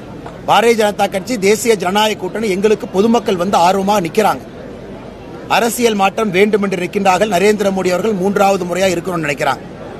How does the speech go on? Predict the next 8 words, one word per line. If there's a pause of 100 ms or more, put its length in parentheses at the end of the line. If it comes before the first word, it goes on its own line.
(720)
அப்ப
கடைசி
மூணு,
நாலு
பாயிண்ட்
எப்பவுமே
டிலே
ஆகுது.